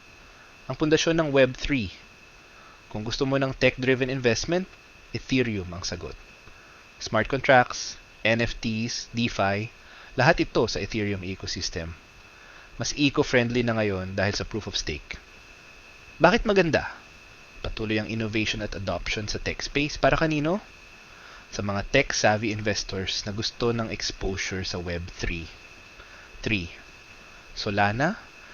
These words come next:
S O L. Ang mabilis at murang blockchain Solana ay kilala sa bilis ng transactions at mababang fees. Malakas sa N F T at gaming sectors, may active developer community.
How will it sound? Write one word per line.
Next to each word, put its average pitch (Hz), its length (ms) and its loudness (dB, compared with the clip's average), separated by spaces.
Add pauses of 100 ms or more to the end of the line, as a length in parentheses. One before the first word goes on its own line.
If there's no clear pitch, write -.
(200)
S - 400 0
O 95 240 -4
L. 104 240 -2 (960)
Ang 110 160 0
mabilis 110 400 2
at 135 160 -2
murang 131 320 2
blockchain 123 360 0
Solana 104 560 0 (640)
ay 135 120 0
kilala 151 320 6
sa 147 160 2
bilis 131 320 2
ng 113 80 -2
transactions 101 640 0
at - 160 -6
mababang 95 480 0
fees. - 560 0 (480)
Malakas 185 480 8
sa - 40 4
N 117 200 2
F - 160 -4
T 104 400 -2
at 107 80 -4
gaming 117 360 2
sectors, - 760 -2 (640)
may 110 160 0
active 143 400 4
developer 110 560 0
community. 90 560 -6